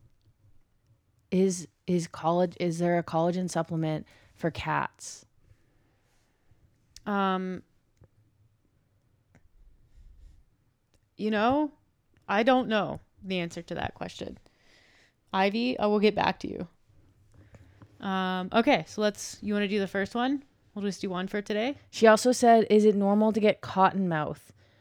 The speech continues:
Speaker 1: when cleaning yourself?"
Speaker 2: Um, you know, I've only, I've, I, I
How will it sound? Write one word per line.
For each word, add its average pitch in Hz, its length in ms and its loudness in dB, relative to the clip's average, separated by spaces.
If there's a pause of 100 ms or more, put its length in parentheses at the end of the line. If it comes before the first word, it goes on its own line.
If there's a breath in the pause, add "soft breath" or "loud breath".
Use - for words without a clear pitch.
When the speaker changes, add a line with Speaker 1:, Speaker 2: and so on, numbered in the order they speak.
(160)
Speaker 1:
when 180 180 0
cleaning 185 420 0
yourself?" - 600 -8 (1000)
Speaker 2:
Um, 202 680 -8 (2000)
you 226 100 -2
know, 247 120 2
I've 226 180 4
only, 240 520 -2
I've, 202 260 -2 (200)
I, 190 480 -2 (140)
I 185 300 -6